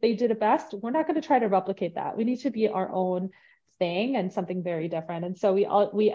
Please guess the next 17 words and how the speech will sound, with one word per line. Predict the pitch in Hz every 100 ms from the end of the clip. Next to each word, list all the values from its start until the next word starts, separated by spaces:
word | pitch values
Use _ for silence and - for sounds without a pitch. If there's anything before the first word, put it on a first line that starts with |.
| 196
we | 208
ended | 202 240 269
up | -
finding | 190 202 208
a |
design | 190 190 185 208
agency | 208 190 185 208 180 - _ _
based | 185 208 -
in | 220
the | 214
U | 190
K | - - 208 185 165 180 _ _ -
that | 208 202
was | 196 202 190 190 190 _ _ _ _ _ _
predominantly | 233 208 226 370 349 - 247
males | 208 190 233 240 - - -
that | 190 196